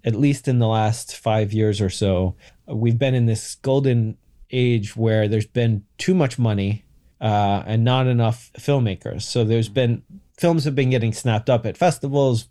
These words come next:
people have been able to see these wonderful films. In a way, it calls back to the eighties when home video was a new technology and this money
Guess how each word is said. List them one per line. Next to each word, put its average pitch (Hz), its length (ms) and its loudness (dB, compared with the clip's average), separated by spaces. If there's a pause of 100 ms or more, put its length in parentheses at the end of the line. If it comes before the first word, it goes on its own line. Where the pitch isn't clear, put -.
(140)
people 123 600 0
have 117 180 2
been 117 140 2
able 131 260 2
to 110 100 -2
see 120 180 0
these 107 200 0
wonderful 113 340 0
films. 110 300 0 (340)
In 135 100 -4
a 131 40 -4
way, 147 400 2
it 120 160 -10
calls 123 240 0
back 117 380 -2
to 113 420 2 (440)
the 120 140 -2 (100)
eighties 127 460 2
when 113 500 0 (140)
home 120 220 0
video 110 680 0
was 107 280 0
a 113 80 2
new 110 240 2
technology 98 800 -2 (360)
and 120 220 0
this 117 160 0
money 123 540 0